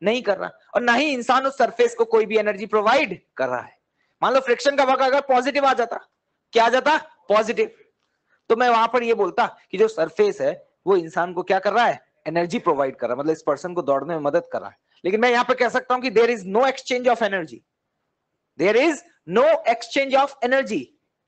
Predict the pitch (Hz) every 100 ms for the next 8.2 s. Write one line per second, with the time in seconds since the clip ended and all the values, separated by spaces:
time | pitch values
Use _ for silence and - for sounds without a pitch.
0 | - 220 226 240 220 165 - _ _ _
1 | _ _ _ _ _ _ _ _ - 202
2 | 254 254 226 226 269 311 302 - _ _
3 | _ _ _ 233 294 247 151 - - 214
4 | 208 240 233 - 160 _ _ _ 156 226
5 | 233 247 254 262 - _ _ - - -
6 | 247 254 262 269 269 277 269 277 285 254
7 | 254 269 269 277 226 254 254 254 220 -
8 | 127